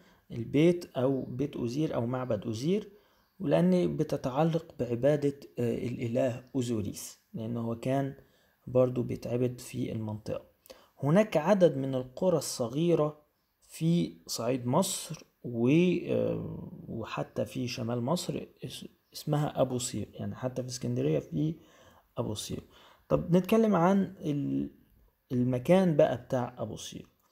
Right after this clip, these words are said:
هي موجودة في مصر السفلى بالطبع، على بعد تقريبا خمسة كيلومتر شمال سقارة، موجودة طبعا في الضفة الغربية لنهر النيل، على حدود الصحراء الكبرى.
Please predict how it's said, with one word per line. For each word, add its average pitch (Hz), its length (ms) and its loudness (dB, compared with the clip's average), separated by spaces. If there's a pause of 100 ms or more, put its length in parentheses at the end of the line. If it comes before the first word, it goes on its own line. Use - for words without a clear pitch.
(180)
هي 131 120 -2
موجودة 127 340 2
في 131 120 -6
مصر 131 200 -4
السفلى 139 440 -2
بالطبع، 170 580 0 (160)
على 123 220 2
بعد 143 180 2
تقريبا 143 580 -2
خمسة 180 480 -4
كيلومتر 139 600 -4
شمال 123 560 2 (360)
سقارة، 147 680 4 (320)
موجودة 120 340 -2
طبعا 120 320 -2
في - 120 -12
الضفة 117 400 -2
الغربية 107 420 -2
لنهر 117 280 -4
النيل، 143 480 -2 (360)
على 180 160 4
حدود 156 340 0
الصحراء 127 480 -4
الكبرى. 185 540 4